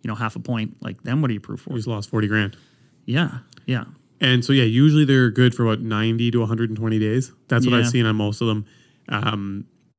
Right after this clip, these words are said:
Speaker 2: right now, too, they're approving people at around five and a quarter percent for C M H C, which is quite a bit. Obviously, people know that you're signing rates more like two percent for mortgages,
Speaker 1: Yeah.
Speaker 2: but they're qualifying you at five plus in, five plus for an interest rate, and that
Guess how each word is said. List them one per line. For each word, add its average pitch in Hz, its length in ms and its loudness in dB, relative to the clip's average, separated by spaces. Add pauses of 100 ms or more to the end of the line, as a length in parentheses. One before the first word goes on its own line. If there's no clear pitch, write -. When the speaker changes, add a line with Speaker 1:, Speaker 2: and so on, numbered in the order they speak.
(280)
Speaker 2:
right 135 300 2
now, 123 320 2
too, 120 280 2
they're 117 100 4
approving 113 340 0
people 110 240 0
at 107 60 -2
around 113 440 0
five 113 460 -4
and 117 100 0
a - 40 -12
quarter 113 200 2
percent 120 360 -4
for 120 100 -4
C 127 140 -4
M 120 80 2
H 110 220 -2
C, 123 300 2 (260)
which 117 160 0
is 107 100 0
quite 117 180 0
a 120 40 4
bit. 120 80 2
Obviously, 117 320 -2
people 120 240 -2
know 110 160 0
that 110 80 0
you're 107 100 -2
signing 123 240 2
rates 113 240 0
more 107 140 0
like 104 160 -4
two - 120 0
percent 127 400 -2
for 113 100 -8
mortgages, 120 520 -2 (240)
Speaker 1:
Yeah. 120 100 -2
Speaker 2:
but 117 140 -2
they're 117 100 2
qualifying 123 640 2
you 110 180 4
at 101 200 -4
five 110 640 0 (220)
plus 135 340 -2
in, 131 200 -2 (140)
five 127 340 -2
plus 120 380 -2 (340)
for - 120 -4
an 117 80 4
interest 120 260 0
rate, 107 180 -2
and 104 80 -6
that 117 220 2